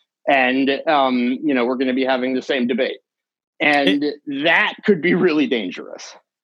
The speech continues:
Speaker 2: It, it's just
Speaker 1: Um,
Speaker 2: so
Speaker 1: for
Speaker 2: funny, though, what, what you said about the, the people that were saying, "Oh, well, you know, we just need to design better cities." I mean,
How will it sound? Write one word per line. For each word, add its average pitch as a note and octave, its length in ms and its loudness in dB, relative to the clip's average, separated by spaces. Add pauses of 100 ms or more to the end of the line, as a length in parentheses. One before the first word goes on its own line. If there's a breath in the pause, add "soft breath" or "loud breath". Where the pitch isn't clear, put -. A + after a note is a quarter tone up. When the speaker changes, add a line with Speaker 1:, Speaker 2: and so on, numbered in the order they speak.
(220)
Speaker 2:
It, F#3+ 160 2
it's F3 160 2
just C3+ 180 4
Speaker 1:
Um, B2 100 2
Speaker 2:
so D#3 60 2
Speaker 1:
for - 60 -6
Speaker 2:
funny, D3+ 340 2
though, B2 280 2
what, B2+ 200 0
what D3 160 0
you C3+ 100 0
said C3+ 280 2
about A#2 420 2
the, A2 420 0
the - 100 -14
people B2 320 -2
that A2+ 120 -2
were A2+ 80 -4
saying, A#2 320 0
"Oh, D3 220 2
well, A#2+ 100 2
you B2 100 4
know, A#2+ 120 0
we A#2+ 120 0
just C3 220 -4
need B2+ 120 -2
to B2 100 -4
design A2+ 560 0
better A#2 240 2
cities." C3 500 2
I B2 60 0
mean, A#2+ 240 2